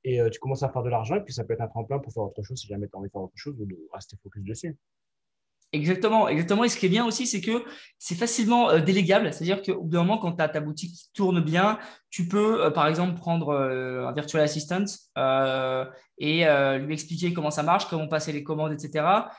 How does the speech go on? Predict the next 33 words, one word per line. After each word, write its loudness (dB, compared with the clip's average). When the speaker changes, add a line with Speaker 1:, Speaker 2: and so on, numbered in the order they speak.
Speaker 2:
Et -2
tu -6
le -4
payes, 6
voilà, 6
tu -6
payes -2
cent -2
euros, 2
euh, 0
par, 2
par -4
semaine -4
ou -2
un -4
truc -10
du -10
genre. 2
Si -18
ta 0
boutique -6
fait -4
deux, -6
trois -2
mille -2
euros, 2
ben -6
voilà, 4
t'es, -2
t'es, -4
c'est -6
tout 0
automatisé. 0